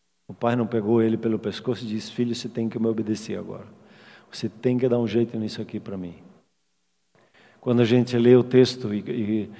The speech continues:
e, e observa um pouquinho o texto de Isaías, eh, capítulo seis, e vê ele profeticamente, Davi, eh, Isaías, ele entra no, na sala do trono de Deus e Deus faz uma pergunta. "Quem irá por nós?"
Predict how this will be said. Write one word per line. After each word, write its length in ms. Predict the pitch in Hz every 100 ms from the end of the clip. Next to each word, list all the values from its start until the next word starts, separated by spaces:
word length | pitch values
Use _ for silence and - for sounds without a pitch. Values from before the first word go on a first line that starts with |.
| - - - _
e, 300 | 110 110 110
e 60 |
observa 520 | - 113 - 147 139 135
um 60 |
pouquinho 340 | 120 113 131 120
o 20 |
texto 320 | 127 123 127
de 120 | 113
Isaías, 800 | 110 107 113 117 110 - - -
eh, 280 | 175 123 117
capítulo 460 | 107 107 120 113 104
seis, 640 | - - 139 135 - - - - - - - _ _ _ -
e 100 | 101
vê 200 | 101 127
ele 200 | 127 120
profeticamente, 1120 | 123 107 - 113 - 110 110 131 127 - - - - - - - _
Davi, 320 | 107 110 113
eh, 380 | 180 127 110 110
Isaías, 640 | 139 104 117 113 139 139 101
ele 300 | 113 113 120
entra 360 | 139 131 110
no, 200 | 107 107 - 135
na 160 | 113
sala 320 | 95 - 117
do 140 | 110 107
trono 260 | - 117
de 100 | 104 98
Deus 320 | 107 120 113
e 60 |
Deus 260 | 113 127 123
faz 240 | 135 127
uma 120 | 120 123
pergunta. 640 | 135 120 131 151 - 101 - - - - - - _ _
"Quem 260 | 208 233 214
irá 180 | 190
por 200 | 190 165
nós?" 800 | 165 156 170 139 - - - -